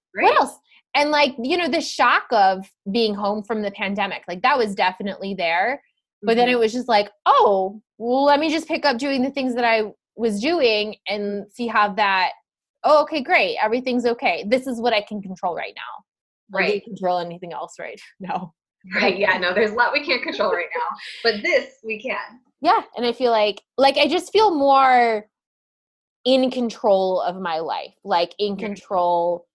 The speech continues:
Speaker 1: There's still, you know, there's still variables, of course, but, like, oh, I, I can control what I do first thing in the morning, and I
Speaker 2: Mm-hmm.
Speaker 1: can control what time I go to bed.
Speaker 2: Right.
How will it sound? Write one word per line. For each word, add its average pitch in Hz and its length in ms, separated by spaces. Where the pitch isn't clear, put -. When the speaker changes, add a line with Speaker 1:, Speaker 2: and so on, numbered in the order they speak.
Speaker 1:
There's 202 220
still, 240 580
you 254 60
know, 190 160
there's 202 220
still 202 420
variables, 185 680
of 202 120
course, 185 560
but, 196 80
like, 165 260
oh, 160 560
I, 185 320
I 220 220
can 285 220
control 247 400
what 202 140
I 190 100
do 196 260
first 190 280
thing 202 160
in 190 100
the 185 40
morning, 196 520
and 196 140
I 180 100
Speaker 2:
Mm-hmm. 175 80
Speaker 1:
can 185 120
control 196 320
what 147 120
time 190 180
I 180 60
go 180 120
to 180 80
bed. 185 440
Speaker 2:
Right. 160 260